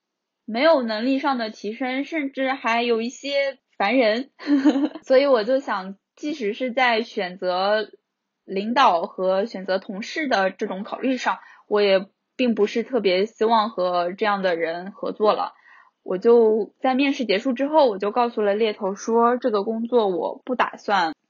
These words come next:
做了。当然这个故事到这里就已经结束了。之后我想，接下来我会谈，我，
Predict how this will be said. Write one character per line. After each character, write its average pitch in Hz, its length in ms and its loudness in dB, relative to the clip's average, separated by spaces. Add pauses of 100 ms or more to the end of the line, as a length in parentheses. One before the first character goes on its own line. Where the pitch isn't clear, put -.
(120)
做 202 220 0
了。 - 100 -6 (200)
当 254 120 2
然 254 140 2
这 277 80 2
个 262 80 2
故 269 180 0
事 247 140 -6
到 226 160 0
这 233 160 0
里 208 100 -2
就 202 160 -2
已 196 60 -2
经 196 200 -8
结 208 180 -6
束 220 200 -2
了。 - 160 -4 (340)
之 254 140 0
后 277 160 6
我 254 80 8
想， 214 220 -2
接 277 80 0
下 302 120 6
来 247 120 6
我 214 80 2
会 254 100 -2
谈， 202 400 -6 (460)
我， 240 120 -2